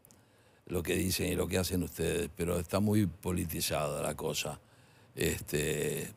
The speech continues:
pero tiene que ver un poco con lo que estamos hablando en este momento, con la falta de trabajo.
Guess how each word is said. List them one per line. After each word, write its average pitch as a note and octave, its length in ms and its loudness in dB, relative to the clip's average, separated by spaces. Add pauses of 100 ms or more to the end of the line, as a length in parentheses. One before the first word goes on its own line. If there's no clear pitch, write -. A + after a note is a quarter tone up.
pero E2 840 0 (840)
tiene G#2+ 260 4
que G2+ 80 4
ver G#2 140 6
un G#2 100 2
poco A2 280 0
con F2 120 -2
lo E2 80 -4
que E2 60 -2
estamos E2 360 -2
hablando D#2+ 560 0
en D#2+ 100 -8
este E2+ 200 -6
momento, F#2 480 2
con D#2+ 140 -4
la D2+ 80 -6
falta E2+ 320 -2
de E2 80 -2
trabajo. F2+ 680 2